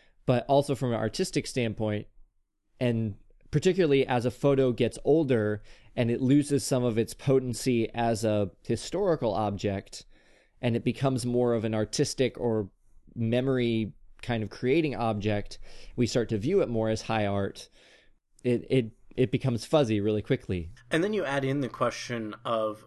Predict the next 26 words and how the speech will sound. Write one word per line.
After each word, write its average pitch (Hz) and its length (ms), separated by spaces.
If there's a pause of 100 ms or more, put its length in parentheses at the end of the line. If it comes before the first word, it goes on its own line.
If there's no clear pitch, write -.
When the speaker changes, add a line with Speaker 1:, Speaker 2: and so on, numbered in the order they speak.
Speaker 2:
okay, 151 240
what 123 260
about 127 520 (580)
the 113 100
picture 117 680 (260)
I 123 180
took - 420
on 113 120
my 104 200
iPhone 101 760 (480)
of 98 520 (600)
a 107 80
snail 110 600
crawling 107 440
apo-, 101 520
across 110 360
a 98 60
piece - 260
of 98 140
brick - 380 (360)
a 104 60
year 90 240
ago? 85 240 (540)
Is 110 140
that 147 140
art? 151 340